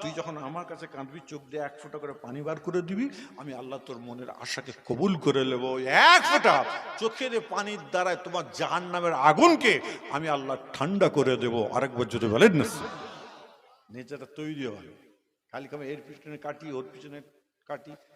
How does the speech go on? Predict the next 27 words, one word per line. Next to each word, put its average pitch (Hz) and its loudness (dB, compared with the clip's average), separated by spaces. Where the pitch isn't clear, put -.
কাটি 165 -10
মারা 185 -10
ছাড়া 185 -14
আমাদের 180 -14
কোনো 175 -18
কাজ 170 -8
নেই। 170 -18
কাটি 139 -10
মারা 190 -8
কথা 196 -12
বলে, 247 -10
আর 104 -20
সব 214 2
বেটা 185 -6
দেখেছি 170 -12
চায়ের 170 -6
দোকান, 165 -10
ফজরের 165 -12
নামাজ 165 -14
পড়ে 160 -8
চায়ের 147 -4
দোকানে 156 -8
গিয়ে 156 -10
আড্ডা, 143 -6
সব 180 -6
চাচাগুলো, 143 -12
এ, 127 -16